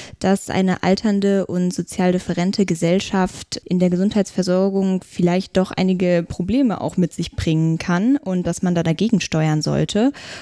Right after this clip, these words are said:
Und so können insbesondere ambulante Angebote gestärkt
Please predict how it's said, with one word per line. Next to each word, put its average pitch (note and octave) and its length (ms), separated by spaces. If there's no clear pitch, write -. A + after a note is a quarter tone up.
Und G3 500
so G3 120
können G3+ 360
insbesondere F3 840
ambulante G#3+ 680
Angebote A#3 500
gestärkt A#3+ 240